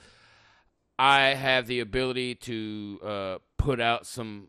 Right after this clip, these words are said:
of my own, like, performance art, like my fire spinning, without doxing myself too much, and I'm going to do that. I'm gonna start making some videos and, and putting that on the internet to try to, uh, encourage people to, to, you know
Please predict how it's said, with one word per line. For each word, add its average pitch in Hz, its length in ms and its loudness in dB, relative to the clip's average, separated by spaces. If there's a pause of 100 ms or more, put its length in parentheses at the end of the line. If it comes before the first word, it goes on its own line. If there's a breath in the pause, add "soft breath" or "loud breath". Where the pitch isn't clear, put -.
of 101 200 -10
my 104 180 -4
own, 113 340 -6
like, 101 220 -12
performance 113 460 -6
art, 113 140 0
like 104 140 -8
my 101 120 -6
fire 113 280 0
spinning, 120 460 -8 (360 soft breath)
without 123 340 0
doxing 123 340 0
myself 117 380 -6
too 127 100 -10
much, 117 220 -6
and 110 80 -6
I'm 113 120 -4
going 110 280 -6
to 98 100 -16
do 98 180 -8
that. 92 180 -8
I'm 104 80 -8
gonna 113 120 -10
start 104 240 -6
making 104 300 -10
some 95 220 -12
videos 98 580 -6
and, 90 220 -12
and 87 180 -14
putting 101 360 -2
that 95 180 -2
on 92 140 -6
the 92 60 -10
internet 92 300 -10
to 101 60 -18
try 139 220 2
to, 135 240 0
uh, 120 380 0 (680 soft breath)
encourage 185 640 4
people 147 380 2
to, 139 280 -4
to, 131 440 -4 (260)
you 131 80 -8
know 131 200 -4